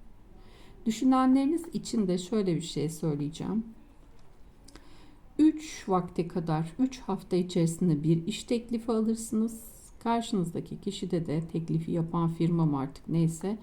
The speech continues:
S ve T harfi ya da U ve T harfi olur. İki kere görüşme yapar, bir iş için,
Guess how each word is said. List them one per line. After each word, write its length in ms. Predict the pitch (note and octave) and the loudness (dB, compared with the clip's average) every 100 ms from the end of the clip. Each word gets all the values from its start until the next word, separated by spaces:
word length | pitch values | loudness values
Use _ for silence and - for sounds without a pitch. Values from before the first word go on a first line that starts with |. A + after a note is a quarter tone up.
| - - - - - | -12 -20 -20 -20 -12
S 500 | - - B3+ C4 C#4+ - - - | -8 2 4 4 0 -12 -12 -4
ve 140 | A#3 - | -4 -4
T 240 | - B3 A#3+ | -2 0 0
harfi 560 | A3 D#3 D#3 - - E3 - - - | 0 -2 -2 -6 -10 -10 -14 -12 -6
ya 140 | E3 | -4
da 160 | D#3+ - - | -6 -6 0
U 300 | C4 C#4 B3 | 2 2 2
ve 220 | A3 - | 0 0
T 240 | - G3+ | -2 0
harfi 420 | F#3 D3+ D#3+ E3 | 0 -2 -4 -6
olur. 480 | - E3 D#3+ - - - - - - - - - - - - - - - | -8 -10 -12 -20 -20 -20 -20 -20 -20 -20 -20 -20 -20 -20 -20 -20 -20 -4
İki 240 | B3+ - | 0 0
kere 200 | - E3 | 2 2
görüşme 440 | E3+ F#3+ F3+ F3 D#3 | 4 4 2 0 0
yapar, 400 | D#3+ D#3+ B3 C#4+ - | 0 -2 -4 -6 -4
bir 140 | G#3 G3 - | -2 -2 -2
iş 180 | A3 - | -4 -2
için, 400 | E3 - A#3 | -6 -4 -4